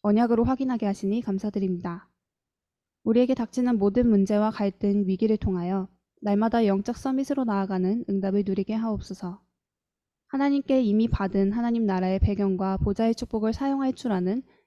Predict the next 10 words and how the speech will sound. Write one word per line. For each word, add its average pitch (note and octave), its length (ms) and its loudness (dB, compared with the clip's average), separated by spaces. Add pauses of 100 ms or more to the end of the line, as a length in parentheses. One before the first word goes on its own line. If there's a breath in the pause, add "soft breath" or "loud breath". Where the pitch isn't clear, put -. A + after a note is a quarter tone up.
(100)
영적 G#3 360 0
서밋의 C4 340 -4
축복을 C4 420 -4
누리는 F#3 440 -2
하나님의 G#3 400 -2
증인으로 G3+ 460 -2
날마다 F#3 440 -4
세워져 B3+ 360 -4
가게 G#3 240 -6
하옵소서. G3+ 600 -8